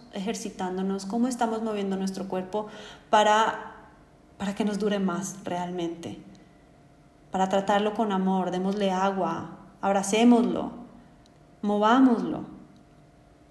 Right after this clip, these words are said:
Y así nuestra vida va a fluir de una mejor manera y una más bonita.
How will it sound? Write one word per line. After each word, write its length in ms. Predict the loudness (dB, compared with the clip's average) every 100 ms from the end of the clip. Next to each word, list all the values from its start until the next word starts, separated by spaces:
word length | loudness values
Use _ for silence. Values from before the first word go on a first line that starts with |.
| -20 _ _ -20 -20 -20 -20 -20 -12
Y 100 | -2
así 300 | -2 0 -2
nuestra 320 | 0 0 -2 -2
vida 260 | 0 0
va 80 | 0
a 40 |
fluir 280 | -2 -4 -4
de 80 | -4
una 120 | -6
mejor 340 | -6 -6 -8 -6
manera 400 | -8 -8 -8 -12 -18 -16
y 60 | -8
una 160 | -6 -4
más 260 | -4 -4
bonita. 440 | -4 -6 -6 -10